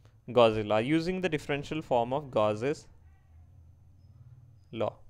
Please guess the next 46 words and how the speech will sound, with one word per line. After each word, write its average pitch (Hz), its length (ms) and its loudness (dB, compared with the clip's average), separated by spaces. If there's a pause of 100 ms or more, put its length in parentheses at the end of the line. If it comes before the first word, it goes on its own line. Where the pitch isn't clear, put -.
(480)
अब 208 80 0
ये 269 100 0
Gauss's 208 380 4
law 220 240 4
की 202 80 -10
डिफरेंशियल 143 520 -6
फॉर्म 110 300 -6
क्या - 180 -6
है? - 140 -6
Del 170 400 -2
dot 165 160 4 (560)
B 127 220 0 (1000)
is 110 140 -4
equals 117 400 -6
to 139 180 -8
zero, 107 240 -6 (340)
del 135 200 4
dot 143 260 4
B 127 180 -2
is 117 120 -6
equals 117 300 -6
to 120 140 -2
zero, 110 200 -4
इसकी 131 180 -8
इंटीग्रल 151 460 -4
भी 165 120 -6
होती 135 280 -4
है, 147 60 -4
ठीक - 400 -18
है, 127 80 -4
ये 123 120 -6
डिफरेंशियल 113 520 -8
फॉर्म - 300 -12
है। - 60 -20 (1300)
Magnetism 135 580 0
for, 139 220 6
अ, 135 100 0
यहाँ 139 260 2
पे 151 100 -2
आप 135 220 2
आगे 123 220 0
लिख 127 220 -6
भी 131 80 -8
सकते 113 340 -6
हैं 110 100 -6
for 110 380 -4